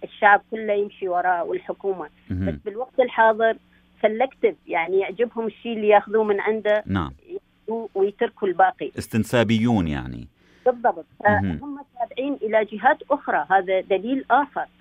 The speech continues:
Speaker 2: مهم.
Speaker 1: بأن القرار مو من الداخل يأتي،
Speaker 2: مهم.
Speaker 1: القرار يأتي من الخارج. يعني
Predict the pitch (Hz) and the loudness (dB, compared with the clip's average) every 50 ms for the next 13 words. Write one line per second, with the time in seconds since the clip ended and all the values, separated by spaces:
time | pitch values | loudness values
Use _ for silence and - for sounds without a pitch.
0 | _ _ - 98 95 98 - - - 214 220 202 - _ _ - 196 202 214 247 | _ _ -6 -4 -2 -2 -2 -4 -4 -6 -8 -8 -10 _ _ -4 0 4 4 6
1 | 277 285 269 269 _ - 214 208 247 302 311 294 277 254 240 220 196 175 - 202 | 4 4 2 -2 _ -14 -10 -8 -4 -4 -2 -2 -2 0 -2 -2 -2 0 2 2
2 | 226 240 220 - 175 165 160 165 170 - _ _ 156 - _ _ _ _ - 196 | 2 2 0 -4 -10 -6 -6 -6 -6 -8 _ _ -20 -20 _ _ _ _ -8 -6
3 | - 92 190 190 185 196 214 233 233 208 - 190 190 196 208 240 - - _ _ | -4 -4 -4 -4 -4 -4 -4 -4 -6 -8 -10 -10 -8 -6 -6 -6 -6 -8 _ _
4 | - 247 233 233 - 214 202 202 202 190 190 - - 196 202 208 196 170 160 - | -10 -8 -8 -8 -4 -4 -2 0 2 0 0 0 4 6 6 6 6 4 -2 -6
5 | _ _ _ _ _ _ _ _ _ _ - 175 180 175 180 185 180 - | _ _ _ _ _ _ _ _ _ _ -2 -2 0 0 2 0 -2 -2